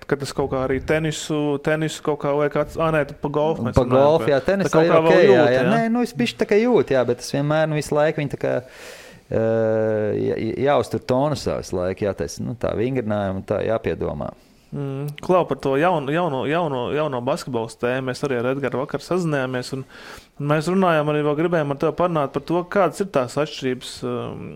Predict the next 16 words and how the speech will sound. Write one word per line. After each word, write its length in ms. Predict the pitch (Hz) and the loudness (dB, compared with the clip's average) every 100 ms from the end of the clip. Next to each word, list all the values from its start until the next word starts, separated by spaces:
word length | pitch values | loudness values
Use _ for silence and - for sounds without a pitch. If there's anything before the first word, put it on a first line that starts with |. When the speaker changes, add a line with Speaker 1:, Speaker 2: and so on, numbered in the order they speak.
| 76 | -10
Speaker 1:
ja 320 | 87 143 139 113 | -2 0 0 0
jaunie 400 | 147 175 214 185 | 0 2 2 0
basketbolisti 840 | 160 202 - 170 160 165 160 156 | 0 -2 -2 -2 0 -2 -2 -6
ģērbtuvē 460 | 151 170 165 139 135 | 0 0 0 -2 -2
šodien, 540 | 131 233 233 180 196 202 - - - - _ - | -2 0 2 2 0 -2 -10 -20 -20 -20 _ -8
un 80 | 147 | 0
kā 140 | 175 180 | 4 4
bija 300 | 151 143 135 | 4 2 2
pirms, 380 | 139 135 131 - | 0 -2 -4 -6
nezinu, 360 | 139 131 120 127 | -4 -4 -6 -10
pirms, 160 | 117 - - | -14 -18 -10
kad 220 | - 123 | -6 -2
tu 80 | 170 | 0
biji 220 | 151 127 | 2 0
jaunais, 420 | 120 113 107 113 - - | 0 -4 -8 -12 -16 -18
ā? 260 | - - | -16 -14